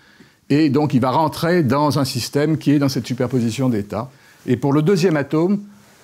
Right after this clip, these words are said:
eh bien, on fixe, euh, l'oscillation de Rabi, euh, un,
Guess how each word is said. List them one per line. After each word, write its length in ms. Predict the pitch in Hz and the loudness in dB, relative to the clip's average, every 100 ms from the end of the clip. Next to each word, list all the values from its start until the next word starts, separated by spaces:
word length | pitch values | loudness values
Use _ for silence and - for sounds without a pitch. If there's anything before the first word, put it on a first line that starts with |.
| - | -4
eh 40 | |
bien, 200 | 123 139 131 | 0 0 0
on 100 | 123 | -4
fixe, 560 | - 185 - - - - | -2 -4 -4 -12 -12 -6
euh, 320 | 127 123 113 | -4 -4 -4
l'oscillation 560 | 123 131 151 139 156 139 | -4 -2 -2 -2 -2 -2
de 60 | |
Rabi, 440 | 123 113 120 165 175 _ _ _ - | -2 -2 -2 -4 -6 _ _ _ -6
euh, 380 | 120 120 107 - - _ _ _ 104 | -4 -2 -6 -10 -20 _ _ _ -20
un, 200 | - 120 | -14 -12